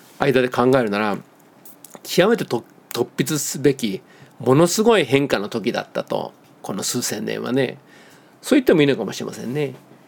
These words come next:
でもその得意点をか-、あの、通過するとやっぱ変わるわけですね。六百万年前の人類と今の我々って結構やってることも考えてることも違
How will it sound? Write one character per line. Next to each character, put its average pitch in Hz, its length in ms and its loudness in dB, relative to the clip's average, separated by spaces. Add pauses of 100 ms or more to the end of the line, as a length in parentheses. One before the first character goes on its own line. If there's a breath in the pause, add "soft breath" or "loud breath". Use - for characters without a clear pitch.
(480 soft breath)
で 214 100 4
も 220 120 6
そ 202 100 4
の 175 100 6
得 170 260 4
意 196 60 4
点 196 180 6
を 185 80 6
か-、 196 300 -2
あ 160 100 4
の、 160 160 0 (140)
通 175 160 2
過 170 140 4
す 151 100 -2
る 160 120 2
と 175 100 6
や 165 100 6
っ 156 60 -10
ぱ 165 180 2
変 147 120 4
わ 175 80 6
る 180 60 4
わ 180 120 4
け 117 100 2
で - 80 0
す - 80 -10
ね。 190 280 0 (480 soft breath)
六 135 220 2
百 156 180 4
万 160 220 4
年 160 180 4
前 156 160 4
の 135 220 0
人 131 240 0
類 113 160 0
と 127 100 -2
今 143 200 4
の 117 120 4
我 104 160 2
々 110 200 -2
っ 107 40 -4
て 113 140 -4
結 139 220 0
構 151 260 -8
や 117 140 2
っ - 40 -8
て - 140 -2
る 131 80 6
こ 98 120 0
と 120 100 0
も 110 80 0
考 127 280 2
え 139 60 -6
て 123 100 -4
る 120 60 -2
こ - 140 -10
と 123 100 0
も 104 80 -2
違 - 200 0